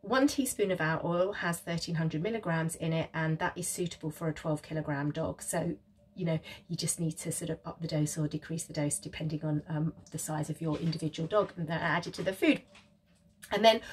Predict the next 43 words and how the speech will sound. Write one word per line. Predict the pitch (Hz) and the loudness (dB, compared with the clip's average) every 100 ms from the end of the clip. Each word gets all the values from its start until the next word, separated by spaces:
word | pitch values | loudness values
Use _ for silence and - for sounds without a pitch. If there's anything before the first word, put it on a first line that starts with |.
| - - - | -12 -4 6
what | 247 254 | 10 10
I'll | 208 | 10
also | - 262 - 208 - | 8 6 8 4 6
add | 147 151 190 - | 6 4 2 2
is | 185 185 - | 2 4 0
for | - 190 180 180 - | -4 4 8 8 6
one | 202 | 4
of | 190 | 4
my | 175 | 2
canine | - 170 160 | 2 0 2
athletes | 156 - 175 170 | 0 0 -2 -2
who | - | -2
is | 170 - | -2 6
over | 208 226 | 6 6
twenty-two | 208 160 160 - 156 | 2 0 0 -2 -2
kilograms, | 160 156 147 151 | -2 0 2 2
he | - 180 | 0 -2
will | 180 | 0
have | - 160 | 0 0
one | 170 | -2
of | 165 | -4
the | 165 | -4
Deep | 214 - | -8 -6
Blue | 190 190 | -4 -4
Polyphenol | - 170 185 269 262 196 | -2 -2 2 2 2 0
Complex | - 170 - - - - | -2 -4 -4 -6 -8 -8
capsules. | - - - 185 240 - - - | -8 -6 -2 -2 -2 -6 -10 -6
This | - 214 - | -4 -2 -2
is | 175 | -4
really | 175 233 220 | 0 0 0
great | 170 165 | 0 -2
to | - | -2
support | - - 170 160 | -6 -6 -6 -4
his, | 160 156 - | 0 0 0
um, | 165 156 | 0 0
musculoskeletal | 147 - 156 151 - 165 180 170 | -2 -4 -2 -2 -2 -6 -4 -6
system. | 165 160 170 | -6 -4 -4
It's | - - | -4 -4
chock | - - - | -4 -4 -6
full | - 175 | -4 -2
of | 156 | 0
antioxidants, | 156 156 160 - - 170 | 0 -2 -4 -6 -6 -6
and | - | -6